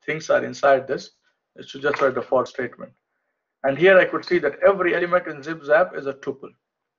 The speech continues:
So I know that E for the first iteration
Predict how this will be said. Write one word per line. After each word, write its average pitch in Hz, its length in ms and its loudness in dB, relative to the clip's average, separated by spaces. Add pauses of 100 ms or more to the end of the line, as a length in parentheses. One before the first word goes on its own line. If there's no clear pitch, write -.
(880)
So 147 240 4
I 156 100 6
know 196 160 6
that 185 240 2 (100)
E 208 320 -14 (720)
for 151 220 -2
the 151 80 -2
first 180 360 4
iteration 165 640 -4